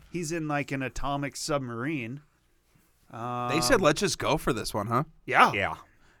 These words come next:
Speaker 2: Cool. I
Speaker 1: Yeah.
Speaker 2: mean, may as well. Pull 'em all out.
Speaker 1: It's, it's a fun watch.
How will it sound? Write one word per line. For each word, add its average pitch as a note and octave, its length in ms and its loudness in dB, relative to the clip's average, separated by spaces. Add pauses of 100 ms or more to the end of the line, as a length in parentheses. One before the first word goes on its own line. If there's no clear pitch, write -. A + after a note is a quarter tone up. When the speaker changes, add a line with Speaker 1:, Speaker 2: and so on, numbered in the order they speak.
Speaker 2:
Cool. A#2+ 420 2 (140)
I - 60 -10
Speaker 1:
Yeah. - 80 -2
Speaker 2:
mean, G3+ 120 6
may G3+ 160 10
as B2 140 4
well. G#2 220 -2
Pull G3 220 8
'em D3 100 6
all A2 160 4
out. G2 160 4
Speaker 1:
It's, - 220 -8 (100)
it's C#3 200 -6
a - 60 -4
fun A2+ 400 -6
watch. G#2+ 480 -12